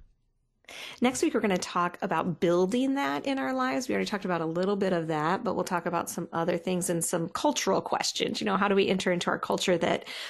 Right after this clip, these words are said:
uh, is, uh, really different on a shame spectrum from other cultures? And then also some roadblocks to that and overcoming those roadblocks to shame,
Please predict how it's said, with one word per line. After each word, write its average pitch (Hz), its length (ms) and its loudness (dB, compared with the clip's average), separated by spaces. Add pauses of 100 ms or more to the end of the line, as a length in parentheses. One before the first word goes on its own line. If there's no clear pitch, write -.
(140)
uh, 185 340 0
is, 170 460 -2 (100)
uh, 160 420 -4 (260)
really 214 580 2
different 196 840 -2
on 185 160 -2
a 190 60 -2
shame 185 260 0
spectrum - 400 -4
from - 180 -6
other - 160 -2
cultures? 208 520 -2 (320)
And 208 140 2
then 202 140 2
also 185 360 0
some 175 360 2
roadblocks 160 840 0
to - 120 -4
that - 400 -6
and 180 160 -6
overcoming 170 800 -4
those 151 240 -4
roadblocks - 960 -2
to 156 440 2
shame, 156 600 0